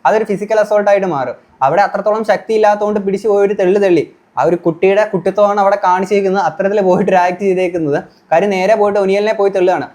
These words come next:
അതിനുശേഷം ഒനിയൽ പറഞ്ഞേക്കുന്ന അത്രയും മോശപ്പെട്ട രീതിയിലുള്ള വർത്താ-, വർത്താനങ്ങൾ, "പൊടി പുല്ലേതും"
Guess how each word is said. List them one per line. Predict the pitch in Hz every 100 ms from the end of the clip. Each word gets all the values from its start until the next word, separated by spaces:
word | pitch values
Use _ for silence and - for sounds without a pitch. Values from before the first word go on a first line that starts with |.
| _ -
അതിനുശേഷം | 151 196 240 214 202 233 233
ഒനിയൽ | 151 165 220 233
പറഞ്ഞേക്കുന്ന | 220 208 208 220 202
അത്രയും | 160 - _ 220 226 220
മോശപ്പെട്ട | 202 202 208 208
രീതിയിലുള്ള | 208 196 196
വർത്താ-, | 185 - 185 175
വർത്താനങ്ങൾ, | 170 165 180 175
"പൊടി | 156 165 190
പുല്ലേതും" | 175 180 185 190 190